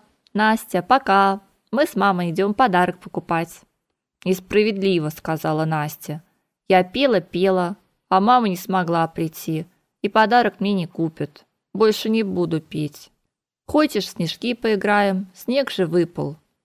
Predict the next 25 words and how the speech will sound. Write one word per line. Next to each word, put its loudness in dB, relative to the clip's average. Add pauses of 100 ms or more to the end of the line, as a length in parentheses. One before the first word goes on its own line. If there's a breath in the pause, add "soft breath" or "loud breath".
(120)
остановился -4
Вася, -2
пожалев -6
свою -6
подружку. -8 (500)
«Хочу, -2 (180)
пока 0
за 0
мной 0
няня 0
не -4
пришла», -4 (500)
обрадовалась 0
Настя. -6 (440)
«Настя, -2
ты -4
в -8
платье?» -2 (260)
пыталась -2
остановить -4
ее 0
я. -2 (500)
«Да 4
ну -2
его, -2